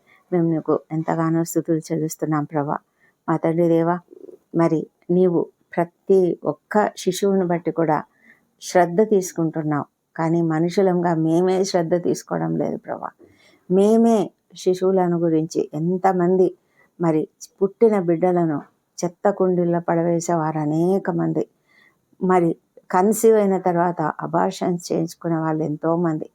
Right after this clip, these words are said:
నాయన, ఈ భయంకరమైన పరిస్థితి నుంచి తండ్రి, మానవులుగా మాకు, మాకు విడుదల దయచేయండి. అవును ప్రభా, ఎంత భయంకరమైన స్థితో మా ప్రభా, అది ఒక హత్య, భ్రూణ హత్య.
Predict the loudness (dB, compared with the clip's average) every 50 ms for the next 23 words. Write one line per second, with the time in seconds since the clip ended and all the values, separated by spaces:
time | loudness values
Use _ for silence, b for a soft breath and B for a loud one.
0 | _ -10 -6 -4 -4 -4 -4 -4 -8 b b b b b b b b 2 4 4
1 | 4 4 2 0 0 0 2 2 0 0 0 0 0 2 2 0 0 0 -2 -4
2 | -4 -4 -2 -2 -2 -4 -4 -6 -4 -2 -2 0 0 0 -2 -2 -4 -6 -4 -4
3 | -4 -2 -4 -4 -6 _ b b b b b b b -2 0 2 4 4 4 2
4 | 2 2 2 2 2 0 0 -2 -6 -6 -8 -4 -2 -2 0 0 -2 -2 -2 -2
5 | -4 -4 _ _ _ -4 -4 -4 -2 -2 -2 0 0 0 2 0 0 0 0 -2
6 | -2 -2 -4 -4 -6 -8 -6 -6 -6 -6 -8 -10 _ -8 -6 -4 -2 -2 -4 -4
7 | -2 -2 0 2 2 0 0 -2 _ _ _ _ _ _ _ _ _ _ _ _
8 | _ -8 -4 -2 -2 0 0 0 2 2 2 2 2 2 2 2 2 2 2 2
9 | 0 0 0 -2 -2 -4 -4 -2 -4 -6 -8 -8 _ _ _ -8 -6 -6 -6 -4
10 | -4 -4 -2 -2 -4 -4 -6 -8 -6 -6 -6 -6 -4 -6 -6 -4 -6 -6 -6 -4
11 | -4 -4 -4 -4 -8 -10 -12 -10 -6 -4 -2 0 0 -2 -2 -2 -4 -6 -6 -12